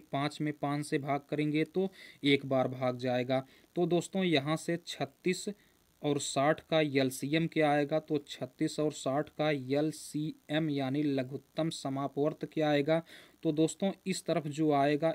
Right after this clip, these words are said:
इसका आपस में गुणा कर लेंगे, यही छत्तीस और साठ का एलसीएम होगा। तो दोस्तों इस तरफ संख्या क्या आया है, तो दो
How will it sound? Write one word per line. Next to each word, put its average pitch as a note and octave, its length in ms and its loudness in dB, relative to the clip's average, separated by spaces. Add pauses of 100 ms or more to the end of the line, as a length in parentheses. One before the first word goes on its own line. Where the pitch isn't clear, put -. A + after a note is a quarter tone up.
इसका D#3+ 320 -4 (120)
आपस C3+ 400 -2
में D#3+ 220 0
गुणा C#3 280 0
कर C#3+ 220 -2
लेंगे, C#3+ 440 2 (320)
यही D3 380 2
छत्तीस - 520 -4
और D3+ 140 0
साठ C#3+ 380 -2
का D#3 160 0
एलसीएम C#3 600 0
होगा। D3+ 360 0 (400)
तो D3 80 0
दोस्तों D3+ 380 0 (120)
इस E3+ 180 -6
तरफ D#3+ 300 -2
संख्या D3 480 -4
क्या D3+ 240 0
आया D3+ 220 4
है, D#3+ 200 0 (400)
तो C#3+ 100 4
दो D3+ 440 2